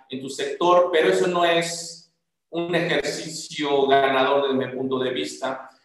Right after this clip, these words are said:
porque simplemente estás siguiendo lo que otro, eh, o estás detrás, siempre vas a estar detrás de, de tu competidor. Lo que quieres es,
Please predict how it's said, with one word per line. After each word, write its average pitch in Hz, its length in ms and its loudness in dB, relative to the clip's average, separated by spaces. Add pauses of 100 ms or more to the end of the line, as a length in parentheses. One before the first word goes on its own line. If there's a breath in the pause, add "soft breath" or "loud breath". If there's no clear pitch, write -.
(100)
porque - 160 -14
simplemente 160 480 -2
estás 156 280 -4
siguiendo 143 880 0 (180)
lo 127 180 -2
que 131 140 -4
otro, 135 1040 2 (100)
eh, - 280 -8 (340)
o 139 80 -6
estás 190 380 4
detrás, 160 220 0
siempre 185 240 0
vas 170 160 2
a - 60 -6
estar 156 300 0
detrás 135 360 2 (360 loud breath)
de, 110 420 -2
de 120 80 -4
tu 131 100 -4
competidor. 131 1040 -2
Lo 202 80 -6
que - 140 -6
quieres 202 420 8
es, - 680 0